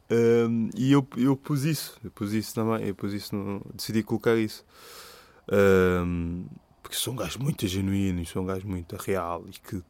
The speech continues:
diz as coisas como elas são e o caralho. Sou um artista que não mente, malta. Não, mas, eh, <laughs> eh, eu depois isso, e o Miguel, e a cena é que aquilo é uma,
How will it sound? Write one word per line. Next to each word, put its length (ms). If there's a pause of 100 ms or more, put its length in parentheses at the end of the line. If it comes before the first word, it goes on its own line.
diz 200
as 120
coisas 300
como 300
elas 200
são 200
e 20
o 40
caralho. 260 (580)
Sou 200
um 40
artista 320
que 80
não 120
mente, 420
malta. 340 (540)
Não, 140
mas, 200
eh, 260 (440)
<laughs> 400
eh, 180
eu 80
depois 220
isso, 220
e 40
o 20
Miguel, 340
e 40
a 40
cena 180
é 40
que 100
aquilo 420 (240)
é 120
uma, 240